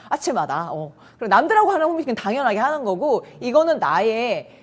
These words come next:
모멘텀을 계속 유지하고 비전을 향해서 가기 위해서, 지금 신규를 확장하기 위해서, 지금 아주, 그러니까 삼 년 후에 일어날 일을 위해서 지금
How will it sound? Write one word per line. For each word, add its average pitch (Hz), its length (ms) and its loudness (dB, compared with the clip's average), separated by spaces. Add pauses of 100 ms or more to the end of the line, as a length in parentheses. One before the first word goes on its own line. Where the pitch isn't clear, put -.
(140)
모멘텀을 269 580 0
계속 254 280 -2
유지하고 190 600 -2
비전을 269 340 -4
향해서 240 200 -8
가기 202 380 -6
위해서, 202 380 -2
지금 214 220 -8
신규를 370 360 -2
확장하기 262 540 -4
위해서, 156 340 -4 (260)
지금 262 480 -6 (120)
아주, 220 260 -2
그러니까 185 140 -10
삼 453 200 -14 (120)
년 494 180 -4
후에 466 220 -4
일어날 254 340 0
일을 262 300 0
위해서 208 360 4
지금 233 400 4